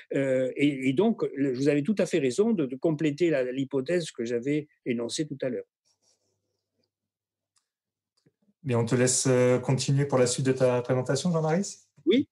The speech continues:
Speaker 2: Euh,
Speaker 1: d'accord, merci. Donc, on se donne vingt, vingt minutes, de, demi-heure, pas plus, hein. Alors, donc, euh, les, la, l'idée, euh, directrice de cette deuxième partie de l'exposé, c'est quel,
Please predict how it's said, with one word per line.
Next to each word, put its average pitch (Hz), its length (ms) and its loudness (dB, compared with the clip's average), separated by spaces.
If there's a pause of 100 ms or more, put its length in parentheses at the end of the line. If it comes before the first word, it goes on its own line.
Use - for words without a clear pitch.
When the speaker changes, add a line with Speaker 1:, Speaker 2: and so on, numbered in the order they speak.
(160)
Speaker 2:
Euh, 104 100 -4
Speaker 1:
d'accord, 220 560 0
merci. 202 420 -4
Donc, 156 300 0
on 139 220 2
se 131 160 -4
donne 135 380 0
vingt, 143 320 0 (160)
vingt 135 100 0
minutes, 143 360 -2
de, 127 200 -2
demi-heure, 175 360 -2
pas 139 100 -2
plus, 220 400 -4
hein. 165 260 -4 (800)
Alors, 165 300 4
donc, 170 260 2
euh, 143 160 4 (160)
les, 165 320 0
la, 156 400 4
l'idée, 180 720 2 (100)
euh, 139 120 -4
directrice 170 580 -2
de 139 140 -2
cette 143 280 0
deuxième 147 380 0
partie 143 320 -4
de 127 80 -2
l'exposé, 135 560 -2
c'est 175 340 -4
quel, 175 300 2